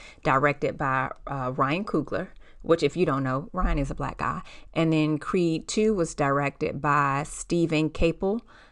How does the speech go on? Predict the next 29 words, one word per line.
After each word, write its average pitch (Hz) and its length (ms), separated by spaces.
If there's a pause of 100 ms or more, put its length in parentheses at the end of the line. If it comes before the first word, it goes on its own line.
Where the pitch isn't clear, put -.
(120)
Junior, 156 460
who 170 300
is 151 240
also 185 320
a - 100
black - 320
man. 123 300 (380)
So - 400 (100)
super 151 360
dope. 123 220
I 143 80
love 139 180
that. 135 200 (420)
Um, 143 460
so 147 260
Creed 233 320
three 185 240
is 151 120
also 190 340
now 156 200
the 156 120
biggest 170 500 (140)
domestic 160 640
opening 156 300
for 156 260
a 151 60
sports - 500
film 151 400 (140)
ever. 151 920